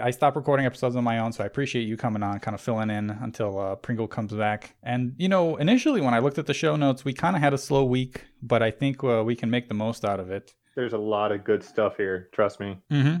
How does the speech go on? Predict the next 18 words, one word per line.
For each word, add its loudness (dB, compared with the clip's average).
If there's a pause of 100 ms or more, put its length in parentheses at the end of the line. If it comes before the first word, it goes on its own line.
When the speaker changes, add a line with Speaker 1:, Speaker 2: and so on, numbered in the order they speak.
(420)
Speaker 1:
Yeah. 0 (360)
So 0
I'm, 0
I'm -2
excited 0
to -2
kinda -2
hear -2
your, -2
your -2
take -4
on -2
some -2
of -4
these -4
things. -4
But, -6
uh, 0